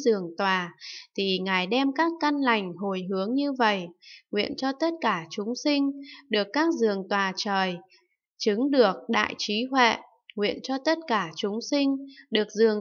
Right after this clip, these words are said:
tòa hiền thánh, xả bỏ ý phàm phu, trụ tâm Bồ Đề. Nguyện cho tất cả chúng sinh được giường tòa an lạc, vĩnh viễn, lìa tất cả sinh tử khổ não. Nguyện cho tất cả chúng sinh được giường tòa rốt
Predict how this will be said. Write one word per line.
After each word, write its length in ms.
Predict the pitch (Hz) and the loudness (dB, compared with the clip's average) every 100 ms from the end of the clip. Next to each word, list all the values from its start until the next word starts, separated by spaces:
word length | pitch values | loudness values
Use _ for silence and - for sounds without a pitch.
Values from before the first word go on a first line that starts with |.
| 208 | -2
tòa 260 | 214 208 | 0 2
hiền 340 | 208 208 208 202 | 0 -2 -2 -4
thánh, 360 | 208 202 220 320 339 - | -2 -2 0 -4 -4 -2
xả 200 | 214 175 185 | -2 0 0
bỏ 220 | 180 170 | 0 0
ý 180 | 196 208 269 233 | -4 -4 -4 -2
phàm 260 | 202 160 165 | -2 -4 -2
phu, 360 | 262 262 262 262 | 2 2 0 -4
trụ 260 | - 220 - | -4 -4 -2
tâm 280 | 262 269 262 | 0 2 2
Bồ 220 | 220 196 | 0 -2
Đề. 280 | 180 185 185 170 165 - - - | -4 -2 -2 -4 -10 -16 -16 -6
Nguyện 220 | 202 - 202 | -4 -4 -4
cho 160 | 262 262 | -4 0
tất 140 | 311 311 | -2 -2
cả 240 | 214 170 156 | -4 -4 -8
chúng 260 | 214 202 | -8 -8
sinh 460 | 226 294 277 277 277 | -2 2 2 2 0
được 160 | 220 202 | -2 -2
giường 300 | 196 208 202 | 0 0 0
tòa 220 | 208 202 202 | 0 2 2
an 300 | 254 294 285 | 0 0 4
lạc, 340 | 247 202 170 - | 6 6 4 2
vĩnh 240 | 240 262 262 | 2 4 2
viễn, 280 | 269 285 330 320 | 2 2 -2 -2
lìa 260 | 208 180 165 | -2 0 -2
tất 140 | 240 285 - | -4 -6 0
cả 260 | 220 175 160 - | 0 0 -2 -2
sinh 220 | 277 277 | -2 2
tử 220 | 240 190 - | 2 0 -2
khổ 300 | - 175 156 | -2 -2 -2
não. 340 | 190 220 285 330 - - - - | -2 0 -2 -4 -8 -18 -16 -6
Nguyện 240 | 196 - - | -4 -4 -4
cho 140 | 262 262 | -6 -2
tất 120 | 302 - | -4 -2
cả 240 | 226 190 - | -4 -4 -6
chúng 240 | 208 208 226 - | -10 -8 -6 -2
sinh 260 | 285 277 269 - - - | 0 0 -2 -10 -16 -4
được 220 | 214 202 | -4 -2
giường 280 | - 214 208 208 | -2 -2 -2 -2
tòa 280 | 208 202 | -2 -2
rốt 200 | 196 311 | -2 -4